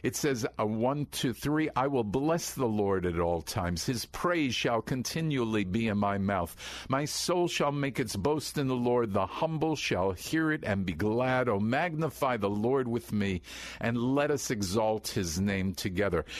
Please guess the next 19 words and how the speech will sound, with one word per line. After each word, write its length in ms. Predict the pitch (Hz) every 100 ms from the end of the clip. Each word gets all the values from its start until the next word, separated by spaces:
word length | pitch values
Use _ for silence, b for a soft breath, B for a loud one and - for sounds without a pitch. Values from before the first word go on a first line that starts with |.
| B B
This 560 | 113 117 185 180 - 135
needs 400 | 143 147 120 -
to 100 | 131
be 180 | 120
our 280 | 120 113 110
attitude, 600 | 113 110 113 104 104 85 -
even 360 | 156 156 175
when 220 | 151 113
we're 240 | 101 101 107
irritated 800 | - 131 156 147 - 135 131 127
with 360 | 113 92 - -
people 380 | 156 147 -
or 200 | 127 92
what 300 | 87 110 -
they 160 | 123 127
do. 400 | 110 92 85 71
Yes? 500 | 82 113 165 - - - -
Okay. 560 | 95 104 - 104 85 65 B B B B
Secondly, 880 | - 185 208 208 170 127 120 120